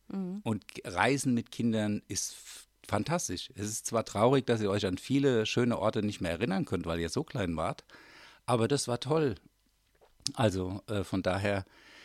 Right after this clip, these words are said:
Speaker 2: äh, man muss da keinen so Angst haben. Wenn das Leben das bringt, dass die Zeit kommt, dann ist sie da und vorher dieses,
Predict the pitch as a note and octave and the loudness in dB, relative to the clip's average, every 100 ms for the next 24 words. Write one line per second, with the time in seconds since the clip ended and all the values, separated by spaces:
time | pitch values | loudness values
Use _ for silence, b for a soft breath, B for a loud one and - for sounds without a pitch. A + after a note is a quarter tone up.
0 | B - F#2+ G2 G#2 A2+ G2+ - F#2+ F#2+ | B -4 0 0 0 0 -4 -2 -2 0
1 | G2 F2+ F#2 E2+ - G#2+ G#2+ - F#2+ C#3 | 0 0 -2 -2 -4 -4 -4 -2 -2 -2
2 | D3 G#2+ B2 C#3 C3 A2+ - G2 B2+ D3 | -2 2 4 4 2 0 -2 0 2 2
3 | - G#2+ - G#2+ G2 - G2+ G2 - A#2 | 0 -4 -4 -6 -6 -4 -4 -4 0 2
4 | C3+ C3 - F#2+ F2 F#2 F#2 F#2+ A2 B2+ | 2 0 -2 -6 -4 -6 -4 -2 2 2
5 | B2+ B2 G#2 G2 - F#2+ G#2 F#2+ F#2+ F2+ | 2 0 -2 -4 -4 -2 -2 -2 -4 -6
6 | - | -8